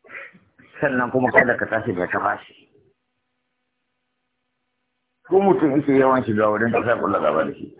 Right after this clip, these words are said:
Ba shi kake, kuɗi kake ba shi. Kaga sai ka zama na kusa, to ta Allah ne ka kawo. Ni ma ka ce, suna da ni.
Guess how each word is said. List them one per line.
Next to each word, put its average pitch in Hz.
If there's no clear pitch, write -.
Ba 82
shi 85
kake, -
kuɗi -
kake 78
ba 55
shi. -
Kaga 78
sai 73
ka 73
zama 80
na 73
kusa, -
to -
ta -
Allah 92
ne -
ka -
kawo. -
Ni -
ma 110
ka -
ce, -
suna 107
da 69
ni. -